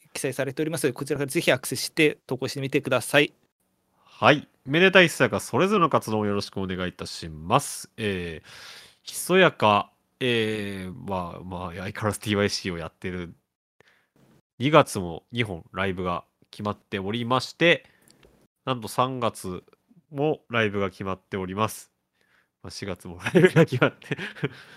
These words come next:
Speaker 1: ライブ大王。
Speaker 2: いや、でも、これは本当に、これラジオで言ってるかな？いや、ちゃんと、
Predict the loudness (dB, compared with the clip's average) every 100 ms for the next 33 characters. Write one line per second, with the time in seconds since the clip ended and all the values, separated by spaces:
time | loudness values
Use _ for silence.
0 | -14 -12 -12 -12 -12 -14 -18 -20 _ _
1 | _ _ -2 4 4 4 6 6 8 4
2 | 2 -6 -14 _ _ _ _ _ _ _
3 | _ 4 8 10 10 10 8 4 4 6
4 | 4 2 2 0 0 _ _ _ _ _
5 | _ _ _ -10 -4 0 0 -2 -6 -8
6 | -10 -8 -8 -12 _ _ _ -10 0 2
7 | 2 0 4 4 4 -2